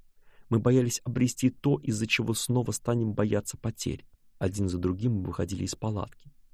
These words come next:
Проводник по обыкновению был последним. Братья начали сворачивать лагерь.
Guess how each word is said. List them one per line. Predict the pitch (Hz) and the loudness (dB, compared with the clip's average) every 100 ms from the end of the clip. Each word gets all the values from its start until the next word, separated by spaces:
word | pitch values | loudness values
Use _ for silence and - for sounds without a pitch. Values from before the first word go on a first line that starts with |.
| - - | -20 -10
Проводник | - 101 104 143 147 | -4 2 2 0 2
по | 101 | 2
обыкновению | 95 - 92 123 110 | 2 -2 -2 0 -2
был | 90 95 | -2 -6
последним. | - 104 - - - 123 117 - _ _ _ 123 | -6 -8 -6 -6 -8 -10 -12 -16 _ _ _ -2
Братья | 101 131 147 156 | 4 4 4 2
начали | 147 143 131 | 2 2 0
сворачивать | - - - 117 113 | 2 2 2 0 2
лагерь. | - - - | 0 0 -6